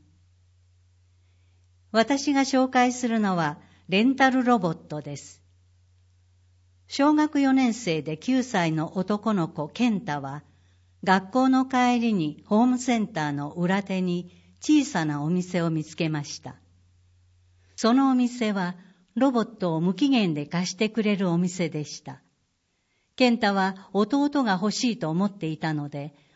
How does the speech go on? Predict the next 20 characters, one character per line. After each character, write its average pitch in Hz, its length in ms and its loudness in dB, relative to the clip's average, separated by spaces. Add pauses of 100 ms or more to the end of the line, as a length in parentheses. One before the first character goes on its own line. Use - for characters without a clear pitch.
(180)
弟 262 380 0 (140)
ロ 269 160 4
ボ 185 120 0
ッ - 20 -2
ト 160 260 -6
を 143 60 -6
貸 180 260 -4
し 190 40 -10
て 220 120 0
も 208 140 2
ら 196 100 0
い 185 80 -2
ま 165 140 -2
し - 180 -12
た。 120 160 -16 (1040)
そ 247 180 2
の 294 140 6
日 285 120 -4
か 175 200 -2
ら 151 200 -4